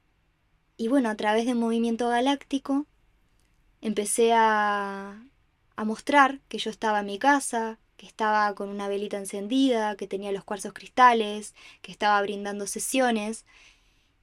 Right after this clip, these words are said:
Y, y dije, "Bueno, tiene que haber otra forma, porque esto está sucediendo". Y ahí les pedí el nombre completo de la persona y su fecha de nacimiento.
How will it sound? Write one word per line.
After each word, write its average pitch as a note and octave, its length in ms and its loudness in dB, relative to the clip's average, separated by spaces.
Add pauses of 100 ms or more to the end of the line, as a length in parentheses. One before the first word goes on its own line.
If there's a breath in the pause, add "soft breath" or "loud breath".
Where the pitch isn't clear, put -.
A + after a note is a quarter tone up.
Y, A3 1040 -2 (400)
y A3+ 120 -6
dije, B3+ 220 -2
"Bueno, C4 400 0 (140)
tiene D#4 220 2
que C#4 80 2
haber B3 140 2
otra A#3 160 -2
forma, G3 400 -4 (300)
porque G3 220 -6
esto D4 120 0
está C#4 180 0
sucediendo". G3 680 -2 (840 soft breath)
Y - 120 4
ahí C4 480 4 (520)
les A3+ 220 2
pedí A#3+ 340 0
el G#3 100 -2
nombre C4+ 300 0
completo C4+ 460 -2
de C4+ 80 0
la B3+ 120 -2
persona C#4+ 480 0
y C#4+ 60 2
su A#3+ 120 -4
fecha A3 280 -6
de G3+ 60 -4
nacimiento. F#3 640 -10